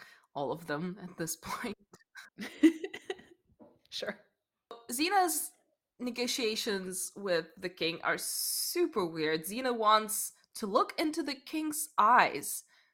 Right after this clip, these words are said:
Speaker 1: and see, like, if he's a person who would order the child's death.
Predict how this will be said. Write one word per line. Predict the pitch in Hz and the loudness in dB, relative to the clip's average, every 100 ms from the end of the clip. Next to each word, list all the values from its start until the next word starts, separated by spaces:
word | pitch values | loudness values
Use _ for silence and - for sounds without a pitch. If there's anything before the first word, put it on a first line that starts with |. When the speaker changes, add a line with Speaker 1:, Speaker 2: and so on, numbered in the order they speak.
| _ _ - | _ _ -2
Speaker 1:
and | 208 202 | -2 0
see, | - - 269 277 269 262 262 _ _ _ _ _ - _ _ _ | 0 2 2 2 0 -2 -6 _ _ _ _ _ -20 _ _ _
like, | - 208 - | -4 -4 -6
if | 269 | -4
he's | - 277 | 0 2
a | 240 | 0
person | - 208 220 196 | 4 4 4 -2
who | 180 | -4
would | 196 190 - _ | -4 -4 -10 _
order | 196 254 262 262 | 4 6 6 4
the | 208 | 2
child's | 202 226 214 185 - | 0 2 4 0 -2
death. | - 170 - - | 4 4 4 -8